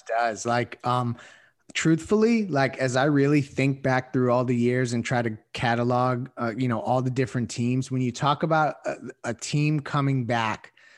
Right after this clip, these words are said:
particularly, and maybe let's not qualify it by finals teams because that's a, you know, an elite and, uh, and small list.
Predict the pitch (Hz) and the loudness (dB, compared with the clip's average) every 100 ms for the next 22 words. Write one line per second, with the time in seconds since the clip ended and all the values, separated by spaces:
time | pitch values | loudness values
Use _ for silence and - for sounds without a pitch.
0 | _ 139 180 185 220 190 156 151 147 139 | _ -6 -2 0 4 4 4 2 2 0
1 | 147 151 165 185 165 180 175 147 139 143 | -2 -4 -6 -2 0 2 2 2 -2 -2
2 | 139 120 _ _ - 143 123 117 127 120 | -2 -2 _ _ -2 2 2 2 0 0
3 | 110 107 - 113 110 113 - 117 117 110 | 0 -2 -2 -4 -4 -6 -4 -4 -4 -4
4 | 120 127 107 120 117 - 117 - 120 120 | -4 -2 -2 -2 -2 -2 -4 -4 -4 -2
5 | 117 123 127 123 120 127 143 139 151 - | -2 -2 0 0 0 2 2 0 -2 -4
6 | 120 120 117 - 117 120 110 113 - 120 | -2 -2 -4 -4 -2 -2 -2 -6 -8 -6
7 | 110 - - 135 131 120 117 127 160 - | -6 -6 -2 0 2 2 2 0 0 -4